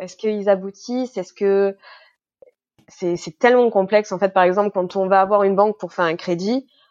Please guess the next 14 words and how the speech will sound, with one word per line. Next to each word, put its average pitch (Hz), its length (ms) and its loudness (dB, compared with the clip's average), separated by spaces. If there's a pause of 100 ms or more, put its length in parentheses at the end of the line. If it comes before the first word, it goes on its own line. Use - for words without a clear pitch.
(240)
euh, 160 320 -2 (320)
faire 196 280 4
un 165 680 0
prévisionnel 214 960 2
sur 170 200 -6
des 151 100 -4
couleurs 202 340 -4
végétales 196 500 0
où 175 100 -6
on 165 40 -6
n'a 160 160 -10
absolument 190 760 -6
aucune 233 420 -4
donnée, 208 460 0